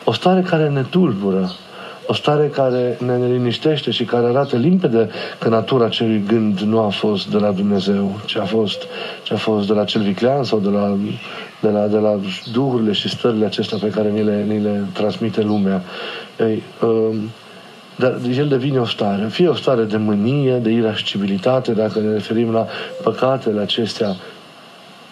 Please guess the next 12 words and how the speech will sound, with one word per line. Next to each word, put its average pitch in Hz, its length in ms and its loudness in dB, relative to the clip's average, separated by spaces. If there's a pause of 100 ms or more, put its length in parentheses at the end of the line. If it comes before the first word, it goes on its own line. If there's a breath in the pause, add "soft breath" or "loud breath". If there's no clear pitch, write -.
(440)
ale, 110 360 2
ale 107 240 2
mâniei, 110 400 2
ale 104 160 2
superării, 110 580 0
fie 143 220 -2
de 110 120 0
poftire, 117 480 -2
dacă 110 320 0
ne 107 80 0
referim 113 420 0
la, 110 180 2